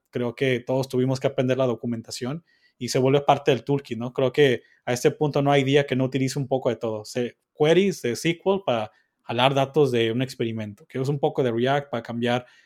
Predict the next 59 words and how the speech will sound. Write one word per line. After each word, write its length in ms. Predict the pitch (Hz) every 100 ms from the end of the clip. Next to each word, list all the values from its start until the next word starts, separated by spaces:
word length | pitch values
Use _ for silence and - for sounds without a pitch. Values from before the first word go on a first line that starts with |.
| _
el, 260 | 123 120 131
el 240 | 123 113
U 120 | 123 113
I, 100 | 107
¿no? 140 | 113 120
Que, 100 | 123 123 117
que 140 | 131
use 140 | 131 151
un 80 | 131
poco 240 | 135 147
de 80 | 117
Go 340 | 123 131 131
o 140 | 120 117
de 140 | 110
Rust 300 | 107 135 131
para 160 | 117 113
cambiar 400 | - 117 120 117 _ _ _
algo 180 | 120 120
en 80 | 113
el 80 |
backend. 380 | 117 127 127 160
Creo 180 | - 127
que 260 | 147 123 - _ _ _
tal 240 | - 131 143
vez 220 | 147 139
va 60 |
a 20 | 139
haber 120 | 135
algo 300 | 135 135 135
así 220 | 120 135
con 160 | 127 123
chat 180 | 123 120
G 160 | 117
P 100 | 123
T, 180 | 120 131
como 220 | 131 120
va 60 | 117
a 40 |
ser 160 | - 131
algo 220 | 127 131
parte 280 | 135 127 139
del 120 | 120
toolkit, 380 | - 127 - 190 - _ _ _
pero 340 | 131 123 120 _
todavía 320 | 143 151 147 131
se 60 |
está 300 | 135 147 131
como 340 | 131 135 120 110
moldeando 760 | 113 117 120 123 123 117 107 _ _ _
cómo 220 | - 143 131
se 100 | 131
va 80 |
a 40 | 123
ver 140 | 120
eso 180 | 113 120
al 60 | 113
final. 240 | 117 113
Creo 180 | 113 123
que 260 | 135 123